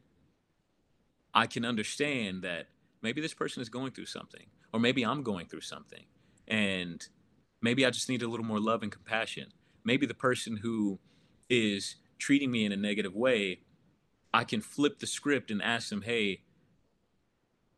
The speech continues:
I n-, I need something different from you right now," and giving them a little patience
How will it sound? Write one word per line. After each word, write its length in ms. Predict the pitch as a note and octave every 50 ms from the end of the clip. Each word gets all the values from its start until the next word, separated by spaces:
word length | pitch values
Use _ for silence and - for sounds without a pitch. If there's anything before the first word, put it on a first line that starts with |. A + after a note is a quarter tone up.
| _ _ -
I 80 | A2
n-, 380 | A#2+ A#2+ A#2+ B2 B2 B2+ A#2+ - -
I 100 | A2 A2+
need 240 | A#2+ C3 C#3+ D3+ -
something 380 | - B2+ A#2 - - G2+ F#2+
different 400 | F2 G#2 G#2 G2 - F2+ F2 D#2
from 140 | - D#2+ E2+
you 100 | D#2 D#2
right 240 | D#2 D2 D2 D2 D2+
now," 360 | D2+ D2 C#2+ C#2 C2+ - - - _ _ _ -
and 280 | - G2+ G2 F#2+ F2+ -
giving 400 | - A2+ G#2+ G#2+ A2 G#2+ G#2 G2+
them 220 | G2+ A2 G#2+ G#2+
a 40 | G#2+
little 200 | G#2 G#2+ G#2 G2+
patience 680 | G#2 - A#2 A2 G#2+ - - G2+ G2 F#2+ F#2+ - -